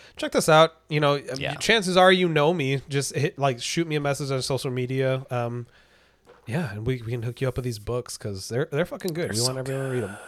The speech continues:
Speaker 2: good, yeah. All
Speaker 1: Uh,
Speaker 2: right.
Speaker 1: so that was X-Men.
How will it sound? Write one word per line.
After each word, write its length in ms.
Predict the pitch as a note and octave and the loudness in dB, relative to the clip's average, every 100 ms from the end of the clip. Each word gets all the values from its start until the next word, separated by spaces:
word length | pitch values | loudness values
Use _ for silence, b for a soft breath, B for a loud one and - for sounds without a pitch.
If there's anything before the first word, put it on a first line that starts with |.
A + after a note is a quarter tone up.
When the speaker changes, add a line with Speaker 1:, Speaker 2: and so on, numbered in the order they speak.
| - - | -20 -20
Speaker 2:
good, 80 | - | -20
yeah. 60 | - B B B B _ - - | -20 B B B B _ -14 -10
All 140 | - D3+ | 0 4
Speaker 1:
Uh, 40 | B2+ | 6
Speaker 2:
right. 280 | D3+ E3+ G2 - | 4 2 0 -8
Speaker 1:
so 120 | - D#3+ | 2 4
that 80 | A#3 | 6
was 100 | F3 | 4
X-Men. 640 | D3+ - B2 F#2 E2+ C#3 | 2 0 -4 -6 -6 -8